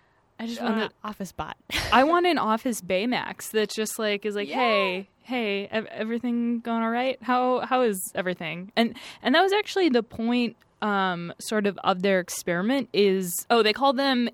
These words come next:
Speaker 2: H R I scenarios, as in human robot <laughs> interaction scenarios.
Speaker 1: <laughs>
Speaker 2: Um, and they want to make them friendlier. But in the video, it still sounds like he's talking to Siri. He's like,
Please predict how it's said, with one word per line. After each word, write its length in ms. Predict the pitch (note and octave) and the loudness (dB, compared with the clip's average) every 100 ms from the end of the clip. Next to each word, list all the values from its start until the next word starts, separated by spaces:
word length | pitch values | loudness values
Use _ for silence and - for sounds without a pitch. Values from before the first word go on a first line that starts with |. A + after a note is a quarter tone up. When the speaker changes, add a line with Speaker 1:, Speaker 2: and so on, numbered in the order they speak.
| - | -2
Speaker 2:
H 240 | G#3+ A#3+ B3+ | -2 0 2
R 220 | A#3 G#3 | 4 6
I 180 | G3+ G3 | 4 4
scenarios, 1000 | G3 F#3+ F3+ F3 E3+ E3+ E3 D#3+ E3 F3 - - | 0 -2 0 0 2 2 2 0 -4 -6 -10 -6
as 240 | F3 F#3 F3 | 0 0 0
in 180 | F3+ F#3+ | -2 0
human 320 | A3 G#3 G3+ | 2 2 4
robot 360 | G3 G3 G3+ G3 | 4 4 4 2
<laughs> 0 | |
interaction 720 | G#3+ A3+ F#3+ F#3 - G3 G3+ | 0 0 2 2 0 -4 -2
scenarios. 640 | G#3 G3 E3 D#3+ F3 F3+ F3 - | -2 -2 -2 -2 -2 -2 -4 -14
Speaker 1:
<laughs> 40 | - A3+ A#3 B3+ | -14 -10 -4 2
Speaker 2:
Um, 520 | G#3+ G3 F3+ F3+ F3+ - - | 4 6 2 -2 -8 -14 -4
and 140 | G#3 A3+ | 0 2
they 60 | |
want 220 | A#3+ C4 | 2 2
to 60 | C#4 | 2
make 200 | C#4 C#4 | -2 -2
them 180 | D#4 D4+ | -4 -4
friendlier. 640 | - G4 C#4 G3 E3 E3 - - - | -2 0 0 0 0 -2 -6 -20 -6
But 180 | B3 B3 | -4 0
in 180 | D4+ E4+ | 0 0
the 80 | E4 | -4
video, 540 | B3+ B3+ D#4 F4 F4+ | -4 -4 -2 0 0
it 240 | - A#3 | 0 -2
still 320 | - - C#4+ D#4+ | -6 -2 -2 0
sounds 420 | - C#4+ C4+ A#3 | 0 0 2 2
like 220 | A3+ A3 | 0 -2
he's 220 | A#3 G#3+ | -4 -4
talking 460 | - G3+ G3 G#3 G3 | -2 -2 -2 -2 -2
to 80 | F#3 | -2
Siri. 720 | - G3+ F3 D#3 D#2 C3 F#3 _ | -2 -2 -2 -4 -6 -8 -12 _
He's 220 | F#3+ F#3+ F3 | -8 -4 -2
like, 280 | F3+ E3+ | 0 -2